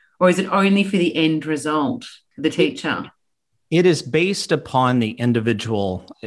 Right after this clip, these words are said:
Speaker 2: individual instructor or how the assignment was configured. But
Speaker 1: Yeah.
Speaker 2: if the instructor has configured it for that formative use case or said, "Yes,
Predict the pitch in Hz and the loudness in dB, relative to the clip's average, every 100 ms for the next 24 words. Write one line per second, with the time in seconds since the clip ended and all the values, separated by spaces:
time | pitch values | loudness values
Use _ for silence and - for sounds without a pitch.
0 | - 143 135 123 107 113 101 92 - 120 | -2 2 2 0 -2 -2 -2 -2 -2 0
1 | 117 113 104 92 92 - 107 101 98 143 | 0 0 -4 -2 -4 -8 -6 -6 -2 0
2 | 131 117 117 110 101 95 - 104 104 104 | 0 -2 -6 -6 -4 -4 -4 -2 -2 -2
3 | 90 90 - 95 - 110 82 67 57 - | -4 -8 -8 -10 -6 -6 -6 -12 -16 -20
4 | - - - 131 151 - 175 185 - 156 | -20 -20 -2 -2 0 0 0 0 -2 0
5 | 120 - - 123 120 113 107 107 - - | 2 0 0 0 0 -2 0 -2 -4 -4
6 | 107 - 123 110 101 101 - 127 120 110 | -4 -2 -2 -2 -4 -6 -4 -2 0 0
7 | 101 117 - 135 117 107 98 90 120 131 | -4 -8 -4 0 2 0 -2 -2 0 0
8 | - 98 80 - - 110 107 - 123 107 | -2 -6 -6 -8 -6 -4 -2 -2 -2 -2
9 | 110 - - 127 151 160 - - | -8 -16 -10 -2 -2 -2 -6 -10